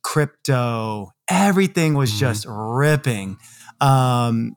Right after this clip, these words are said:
Speaker 1: you know, again, hindsight's twenty twenty, but maybe part of that was because people were just bored at home <laughs> looking for things to do,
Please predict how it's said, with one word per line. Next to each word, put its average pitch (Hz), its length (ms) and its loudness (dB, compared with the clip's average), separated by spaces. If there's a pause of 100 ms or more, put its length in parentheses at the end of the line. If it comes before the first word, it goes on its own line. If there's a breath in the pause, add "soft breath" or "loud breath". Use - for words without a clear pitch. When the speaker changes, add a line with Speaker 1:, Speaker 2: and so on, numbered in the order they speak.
Speaker 1:
you 262 100 -2
know, 143 180 4
again, 143 300 2
hindsight's 139 420 2
twenty 127 200 -2
twenty, 165 320 -4
but 120 280 -6
maybe 139 240 0
part 127 240 -2
of 120 120 -2
that 127 200 0
was 135 160 -2
because 123 340 -4
people - 280 -8
were 131 80 -2
just 117 260 -10
bored 120 160 -4
at 131 140 -2
home 117 320 -2 (120)
<laughs> - 120 -20
looking 135 260 2
for 147 140 0
things - 300 0
to 160 120 0
do, 127 300 -2